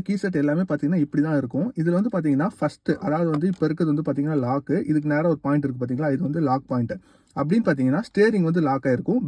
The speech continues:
பேட்டரி வந்து சுத்தமா வந்து ஆஃப் ஆயிருக்கும். பேட்டரி வந்து பார்த்தீங்கன்னா எந்த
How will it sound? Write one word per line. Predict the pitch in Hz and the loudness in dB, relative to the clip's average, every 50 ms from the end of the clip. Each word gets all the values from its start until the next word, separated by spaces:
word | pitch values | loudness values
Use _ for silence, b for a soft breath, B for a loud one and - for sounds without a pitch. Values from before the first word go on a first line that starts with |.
| 131 | 0
பேட்டரி | 139 165 196 196 190 170 151 | 2 2 2 0 0 0 0
வந்து | 143 165 196 - 160 | 0 0 -2 -4 -6
சுத்தமா | 151 - 151 151 165 165 147 139 | -6 -4 -2 0 0 0 0 0
வந்து | 127 131 131 143 139 135 | -2 -2 -2 -2 0 -2
ஆஃப் | - - - 147 | -2 -2 -2 -2
ஆயிருக்கும். | 127 123 - - - - B B B B B B B - | -2 -2 -2 -6 -10 -12 B B B B B B B 0
பேட்டரி | 143 170 190 185 - 175 | 2 2 2 0 0 0
வந்து | 185 190 170 165 | 2 2 2 0
பார்த்தீங்கன்னா | 147 143 131 135 156 202 175 147 147 | 0 0 0 0 0 0 2 2 2
எந்த | 175 | 2